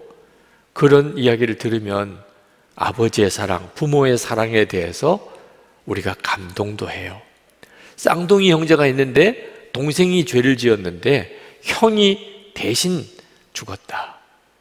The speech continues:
그것도 감동이 될 수 있어요. 그런 일은. 그런데 만약에 개를 살리려고 그 주인이 대신 죽었다.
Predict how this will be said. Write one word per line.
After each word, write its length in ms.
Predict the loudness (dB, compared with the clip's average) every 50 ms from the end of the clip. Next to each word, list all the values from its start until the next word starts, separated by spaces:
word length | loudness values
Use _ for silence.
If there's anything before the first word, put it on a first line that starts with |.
| _ _ _
그것도 220 | -20 -12 -10 -10 -8
감동이 580 | -6 -6 -6 -6 -6 -6 -4 -2 -2 -2 -2
될 160 | -2 -2 -4 -4
수 140 | -4 -6
있어요. 420 | -10 -10 -10 -10 -10 -10 -12 -14 -18 _ _ _ _ _ _ _
그런 320 | -8 -2 0 0 0 0 -4
일은. 280 | -6 -6 -6 -8 -8 -12 -20 -20 _ _ _ _ _ _ _ _ _ _ _ _ _ _ _ _ _ _ _ _
그런데 500 | 0 2 4 4 4 4 2 0 -2 -6 -16 -20 -20 -20 _ _ _ _ _ _ _ _ _ _ _ _ _ _ _ _ _ _ _ _
만약에 580 | -4 -4 -2 0 0 2 4 2 2 2 0 -6 -14 -20 -20 -20 -20 _ _ _ _ _ _ _ _ _ _ _ _ _ _ _ _ _ _ _ _ _ _ _ _ -20 -20 -20 -20 -20 _ _
개를 380 | -4 0 0 2 4 4 2
살리려고 640 | 4 4 2 2 2 2 -2 -2 -4 -4 -6 -8 -10 -12 -18 -20 _ _ -20 -20 -20 _ _ _ _ _ _ _ _ _ _ _ _ _ _ _ _ _ _ _ _ _ _ _ _ _ _ _ -20 -20 _
그 160 | -16 -16 -10
주인이 600 | -8 -6 -2 2 4 4 4 4 4 4 4 2
대신 380 | 2 2 -2 -2 -2 -2 -2 -4
죽었다. 540 | -4 -4 -6 -6 -6 -6 -10 -14 -14 -14